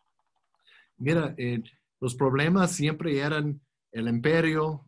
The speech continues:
o un lagarto en Gurí o no sé qué,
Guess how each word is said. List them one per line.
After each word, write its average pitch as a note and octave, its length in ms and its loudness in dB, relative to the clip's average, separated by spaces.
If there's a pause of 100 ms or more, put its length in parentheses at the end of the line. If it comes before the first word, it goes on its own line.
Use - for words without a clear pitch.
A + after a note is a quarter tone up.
(120)
o G#2+ 680 -2
un D3 300 4
lagarto C#3+ 880 0 (180)
en A2 360 -2
Gurí C3 640 0 (440)
o G#2 760 -4
no A#2+ 160 0
sé C3+ 220 -2
qué, G#2 360 -2